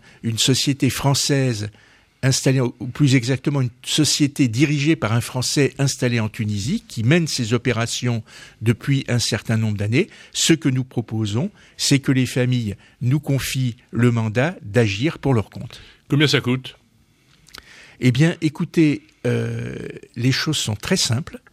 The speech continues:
Speaker 1: Ça ne coûte rien au départ. Nous ne demandons pas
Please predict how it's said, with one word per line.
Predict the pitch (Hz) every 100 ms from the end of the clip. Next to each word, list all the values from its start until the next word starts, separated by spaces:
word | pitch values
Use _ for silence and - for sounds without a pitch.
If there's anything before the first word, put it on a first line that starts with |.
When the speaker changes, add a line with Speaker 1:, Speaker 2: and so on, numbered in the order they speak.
| _ _ _ _ _ -
Speaker 1:
Ça | - 151
ne | 143
coûte | 147 175 165 127
rien | 107 110 139 147 113
au | 123
départ. | 127 120 - 127 165 - _ _ _
Nous | 123 135
ne | 131 127
demandons | 110 170 180 147 143
pas | 131 127 123